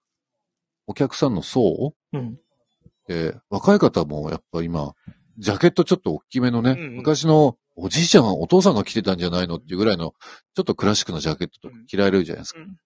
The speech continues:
Speaker 1: 雑誌のポパイとかね、ああいうのも影響。クラスのお客さんとかもだいぶ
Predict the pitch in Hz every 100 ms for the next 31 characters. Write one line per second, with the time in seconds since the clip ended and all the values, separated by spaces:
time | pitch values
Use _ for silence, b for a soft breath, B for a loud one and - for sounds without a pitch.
0 | _ - - 87 78 87 82 71 78 -
1 | 151 117 95 78 73 73 - _ _ _
2 | _ _ _ - 226 - 92 85 101 85
3 | 113 95 82 80 131 147 135